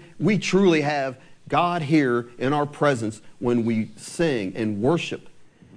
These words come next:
His presence is here, right? Things come to your mind. Things become real. Truths you were struggling with become realities, right? And it's the same way when preaching is worship. Because if God's sending an anointed word,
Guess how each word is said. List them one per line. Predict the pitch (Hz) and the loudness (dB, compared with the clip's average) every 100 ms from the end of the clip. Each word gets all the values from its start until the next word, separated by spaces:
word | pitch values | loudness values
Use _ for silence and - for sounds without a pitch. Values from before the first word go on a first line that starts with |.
| - | -4
His | 165 - | -4 -4
presence | - 202 208 180 147 | -2 0 0 -2 -4
is | 139 | -2
here, | 147 110 | 0 2
right? | 127 156 - - | 2 0 -4 -10
Things | - 220 247 196 | -4 0 0 -2
come | - 247 233 | -2 0 2
to | |
your | 220 | 2
mind. | 214 233 240 196 | 2 2 -2 0
Things | 226 240 202 | 0 0 -2
become | 226 - 220 180 185 | -4 -2 -2 0 0
real. | 247 214 90 - - - | 2 0 -2 -8 -20 -4
Truths | - 254 240 | 2 2 2
you | 214 214 | 0 -2
were | |
struggling | 185 - 233 240 202 165 | -2 -2 -4 -2 0 0
with | 156 151 | 0 -2
become | 156 170 185 175 | -4 -2 -2 0
realities, | 180 208 247 175 113 | 0 0 -2 -2 -2
right? | 123 180 202 - - - | -2 -2 -4 -14 -18 0
And | 196 | 2
it's | 196 190 | 2 0
the | 180 | -4
same | - - 226 220 202 | -2 0 2 0 0
way | 226 233 196 202 | -2 0 0 0
when | 160 170 175 - - | 0 0 0 -6 -14
preaching | - 233 247 196 180 | -4 -2 0 -2 0
is | 170 147 | 0 0
worship. | 143 165 277 - 233 - - - - - - _ | 0 2 2 0 -6 -8 -18 -20 -20 -20 -20 _
Because | - 190 196 175 143 - | -6 2 4 4 0 -6
if | 165 123 | -4 0
God's | 170 247 254 160 | 0 0 -2 -4
sending | - 233 240 208 175 | -2 0 2 0 0
an | 151 | 0
anointed | 147 160 196 214 165 | 0 0 0 -2 -4
word, | 160 220 208 170 | 0 2 2 -2